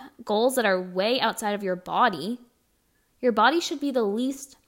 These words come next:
interesting thing about you. You can pick up new hobbies, like, try yoga, try meditating, try journaling,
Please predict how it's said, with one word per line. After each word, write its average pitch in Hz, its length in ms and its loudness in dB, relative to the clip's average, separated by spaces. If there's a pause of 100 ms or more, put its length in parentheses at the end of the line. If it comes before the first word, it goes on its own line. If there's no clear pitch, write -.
(240)
interesting 240 500 -6
thing 214 280 -4
about 190 380 -4
you. - 300 -10 (480)
You 277 100 -6
can 330 140 0
pick 285 220 -2
up 277 140 2
new 180 160 -4
hobbies, 320 760 6 (340)
like, 214 300 -2
try 277 200 4
yoga, 240 460 4
try 240 220 -2
meditating, 196 600 -2
try 240 200 -2
journaling, 196 600 -4